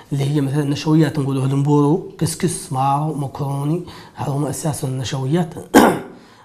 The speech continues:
المعجنات بصفة عامة، أو جهدهم أن النشويات طبعًا فيهم الألياف وفيهم مواد أخرى، يقال جهدهم أن النشويات، هذا هم يجب أن يكون هم الاعتماد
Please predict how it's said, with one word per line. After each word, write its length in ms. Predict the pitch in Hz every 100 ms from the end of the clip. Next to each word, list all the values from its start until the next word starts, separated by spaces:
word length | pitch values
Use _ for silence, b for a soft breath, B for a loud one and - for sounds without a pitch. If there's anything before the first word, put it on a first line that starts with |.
| _
المعجنات 600 | 135 135 - 131 135 131
بصفة 240 | 131 135 135
عامة، 300 | 139 151 208 B B -
أو 120 | 131
جهدهم 320 | 127 151 131 135
أن 120 | 131
النشويات 360 | 135 - 127
طبعًا 160 | 127 127
فيهم 200 | 135 127
الألياف 420 | 123 131 135 131
وفيهم 240 | 127 127 120
مواد 240 | 127 131
أخرى، 180 | 123 143
يقال 300 | 123 127 131
جهدهم 320 | 131 123 131
أن 120 | 123
النشويات، 680 | 135 127 - 127 151 185 156
هذا 120 | 147
هم 280 | 156 139 139 -
يجب 240 | 131 131 135
أن 60 |
يكون 200 | 131 147
هم 100 | 131
الاعتماد 480 | 131 127 135 131